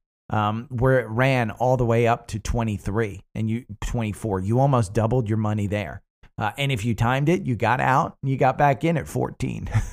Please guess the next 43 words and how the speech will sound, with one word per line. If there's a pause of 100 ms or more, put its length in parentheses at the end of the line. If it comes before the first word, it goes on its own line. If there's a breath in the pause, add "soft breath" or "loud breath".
(180)
<laughs>
um,
where
it
dipped
down. (420 loud breath)
There
are
so
many
gaps
under
here
that
Boyle
will
be
a
buy
at
some
point. (360 loud breath)
But
like
we've
talked
about
on
the
weekly
chart,
if
you
go
back
and
you
look, (400)
Boyle
should
be
a
five